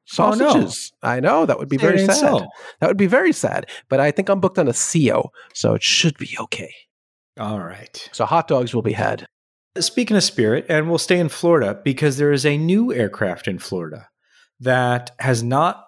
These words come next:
Speaker 1: made it to the United States for quite some time. I tried to check our data, and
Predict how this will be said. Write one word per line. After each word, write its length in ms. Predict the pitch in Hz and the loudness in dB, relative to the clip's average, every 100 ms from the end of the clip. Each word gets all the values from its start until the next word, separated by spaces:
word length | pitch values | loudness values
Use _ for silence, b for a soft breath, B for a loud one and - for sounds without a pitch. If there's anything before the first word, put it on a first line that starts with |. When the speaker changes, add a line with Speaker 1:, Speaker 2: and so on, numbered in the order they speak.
| - | -2
Speaker 1:
made 260 | 135 139 | 2 2
it 100 | 143 - | 0 -4
to 100 | 127 | -2
the 40 | |
United 380 | 113 104 95 - | 0 -2 -4 -8
States 580 | - 90 - - - _ | -6 -8 -6 -8 -10 _
for 260 | - 117 113 | -12 -10 -10
quite 440 | - - 160 165 | -6 0 0 0
some 220 | - 110 | -4 -4
time. 320 | - 98 80 _ | -6 -12 -14 _
I 100 | - | -6
tried 340 | - - 202 277 | -4 -2 -2 -2
to 80 | 262 | -4
check 380 | - 160 - - _ _ _ _ _ _ _ | 0 -2 -2 -18 _ _ _ _ _ _ _
our 180 | 127 131 | 0 2
data, 380 | 120 92 82 - _ B B B B B | 2 -2 -6 -16 _ B B B B B
and 580 | 139 131 123 123 123 120 | -2 2 2 2 0 -4